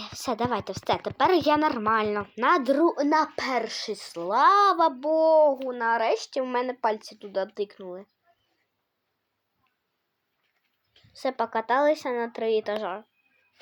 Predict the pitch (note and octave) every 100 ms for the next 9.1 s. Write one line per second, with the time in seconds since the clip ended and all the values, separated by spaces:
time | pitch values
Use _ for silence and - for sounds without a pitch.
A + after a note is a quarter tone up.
0 | - - _ _ _ _ _ _ _ _
1 | _ _ _ _ _ _ _ - A3+ G#3+
2 | G3+ A3 G#3+ G#3+ - G#3 G#2 D#2+ A2 C#3+
3 | F#3 F3+ G3 - G#3+ F3 F#3+ - - C2+
4 | - - - _ _ _ - _ _ _
5 | _ _ _ _ _ - B3+ B3+ F#3+ F3
6 | - _ _ _ _ _ _ A5+ A#4 A#4
7 | _ _ _ _ _ _ _ - - B3
8 | B3 B3+ C4 C#4+ - G4 A#4 - E4 F4
9 | -